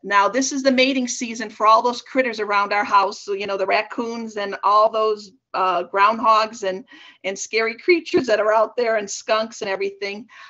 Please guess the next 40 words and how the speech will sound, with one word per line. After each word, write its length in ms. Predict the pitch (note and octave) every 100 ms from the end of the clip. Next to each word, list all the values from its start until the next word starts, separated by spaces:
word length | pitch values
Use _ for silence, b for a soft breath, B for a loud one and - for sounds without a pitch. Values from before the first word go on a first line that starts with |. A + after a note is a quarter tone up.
| B
Um, 400 | - F#3+ F#3 F#3 _ _ -
the 80 | C#3+
city 420 | - - D#4+ C4+
does 240 | A#3 -
not 240 | A3+ B3 B3+
provide, 640 | A3+ G3+ G3 G3 G3 G3 _ _ -
uh, 400 | F#3 F3+ E3+ E3+ _
traps. 600 | - G3+ F3 - - - _
That 180 | F#3+ -
was 160 | A#3
one 120 | A3+ A3+
of 80 |
the 40 | A3+
calls 380 | - G3+ G3 G3
I 140 | F#3+
got. 340 | A3+ F3 B2 _ b b b b _
And, 520 | G3 F#3+ F#3+ F#3+ F#3+ F#3
um, 460 | F#3+ F#3 F3 E3+ - _ _ _ _ - -
in 120 | A3
order 280 | A#3+ C4 C#4
to, 500 | - C4 A#3 A3 -
um, 440 | G3 F#3+ F#3 F3 -
to 140 | - G3+
trap, 480 | - B3+ A#3+ A#3 -
you're 140 | G#3+
better 260 | A3+ A#3+ B3+
off 220 | A3+ A3+
calling 400 | - A#3 A3+ A3+
our 200 | G3 F#3
animal, 720 | G#3+ A3 A3 A3+ G#3+ G#3 G#3 -
and 100 | G3
she's 220 | - A3
a 40 | A3
wonderful 540 | G#3 C4+ B3 A#3 G3
woman. 260 | G#3 G3+ F#3+
I 120 | F#3+
did 200 | G#3 A#3
talk 300 | B3+ A3 -
to 100 | F#3
her, 200 | E3+